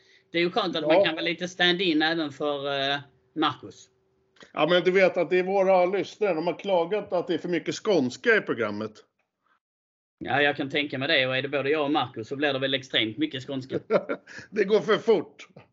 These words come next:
Speaker 1: Exakt.
Speaker 2: Nej, skämt åsido, det är alltid kul att ha med er i podden. Du ger väldigt bra analyser och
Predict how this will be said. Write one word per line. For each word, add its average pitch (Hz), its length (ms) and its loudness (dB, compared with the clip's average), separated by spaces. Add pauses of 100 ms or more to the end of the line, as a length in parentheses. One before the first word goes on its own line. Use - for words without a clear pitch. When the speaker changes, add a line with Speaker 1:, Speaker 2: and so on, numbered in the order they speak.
(280)
Speaker 1:
Exakt. 120 480 -8 (760)
Speaker 2:
Nej, 190 240 4 (100)
skämt 220 340 -2
åsido, 214 440 -6
det 190 140 0
är 220 60 0
alltid 196 300 0
kul 208 220 -8
att 175 60 2
ha 190 120 2
med 190 100 0
er 185 120 2
i 180 40 2
podden. 190 520 -2
Du 170 200 -8
ger 170 120 -2
väldigt 165 300 -2
bra 165 140 0
analyser 160 540 -2
och 151 240 2